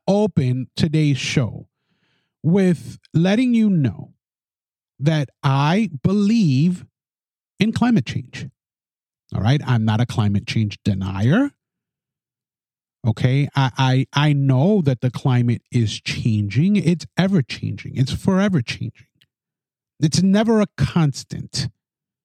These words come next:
But there's a climate change hysteria that is going on and is sweeping the nation, if not the world.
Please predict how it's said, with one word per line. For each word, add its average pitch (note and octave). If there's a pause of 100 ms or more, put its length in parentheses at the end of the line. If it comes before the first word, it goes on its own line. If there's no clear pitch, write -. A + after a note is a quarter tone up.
(1500)
But F#3
there's A3+
a G3
climate A3
change E3+
hysteria C#3+ (600)
that C#3
is B2
going D3+
on B2+
and A2+
is A2+
sweeping C3 (1200)
the C3+
nation, A2+ (800)
if C#3+
not E3+
the F#3+
world. D#3